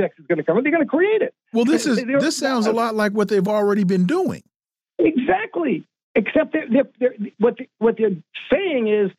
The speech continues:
Speaker 1: this coronavirus thing was kind of a, a, a, a test bed, you know, a, a pregame show,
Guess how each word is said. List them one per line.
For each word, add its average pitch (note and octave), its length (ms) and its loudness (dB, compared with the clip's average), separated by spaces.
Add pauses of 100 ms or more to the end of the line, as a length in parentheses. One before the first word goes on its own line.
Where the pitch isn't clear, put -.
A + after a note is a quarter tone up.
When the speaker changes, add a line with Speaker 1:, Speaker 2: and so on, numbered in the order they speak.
(500)
Speaker 1:
this C#4+ 260 4 (300)
coronavirus A3+ 640 2
thing G3 180 2
was G3 180 2
kind A3+ 160 0
of G3 80 2
a, F3 200 -2 (360)
a, - 60 2
a, F#3+ 520 0
a E3+ 60 2
test - 380 -2
bed, F3 320 0 (380)
you A3 120 4
know, G3+ 220 2
a, F#3+ 240 0
a F#3+ 40 0
pregame C4+ 540 0
show, C#3+ 440 0